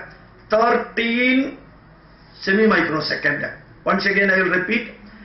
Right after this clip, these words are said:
eight sine, fifteen degree and eighteen minute, one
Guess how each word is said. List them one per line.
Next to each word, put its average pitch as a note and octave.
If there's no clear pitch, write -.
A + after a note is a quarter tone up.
eight A3
sine, F3+
fifteen G#3+
degree E3+
and G3+
eighteen A3
minute, F#3
one F#3+